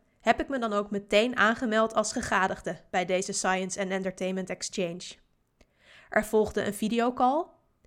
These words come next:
ik belandde in de kaartenbak en onderging hetzelfde lot als de meeste acteurs en actrices.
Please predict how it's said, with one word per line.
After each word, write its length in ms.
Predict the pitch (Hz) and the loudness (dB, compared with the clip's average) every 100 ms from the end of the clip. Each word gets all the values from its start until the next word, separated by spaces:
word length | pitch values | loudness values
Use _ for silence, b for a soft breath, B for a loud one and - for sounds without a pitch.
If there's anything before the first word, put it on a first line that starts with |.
| _ | _
ik 200 | 233 - | -2 0
belandde 380 | 202 214 208 196 | 2 4 2 0
in 120 | 202 | -2
de 100 | 196 | 0
kaartenbak 680 | 277 294 302 233 226 226 - - _ _ _ _ _ _ | 4 4 4 2 2 0 -12 -20 _ _ _ _ _ _
en 240 | 330 330 320 | 0 0 0
onderging 400 | - 233 226 233 | -2 2 2 2
hetzelfde 460 | 202 - 214 226 226 | 0 4 4 6 2
lot 320 | 196 196 - - | 2 0 -2 -6
als 180 | - 214 | -4 -2
de 80 | 233 | 0
meeste 340 | 196 190 - | 2 2 0
acteurs 500 | 208 - 180 175 - | -4 -2 -2 -2 -4
en 120 | - 226 | 0 0
actrices. 760 | 240 233 208 190 190 - - | 0 -4 -4 -6 -8 -12 -16